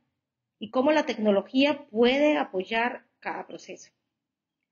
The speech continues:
Tendencias, en tendencias veremos algún-, veremos algunas tendencias y de pronto jugaremos de futurólogos.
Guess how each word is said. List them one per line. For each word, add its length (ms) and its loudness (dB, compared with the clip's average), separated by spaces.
Tendencias, 1400 0
en 140 -6
tendencias 460 -2
veremos 680 0
algún-, 400 0
veremos 340 -2
algunas 320 0
tendencias 600 -4
y 140 -4
de 60 -2
pronto 320 -6
jugaremos 460 0
de 100 -8
futurólogos. 840 -12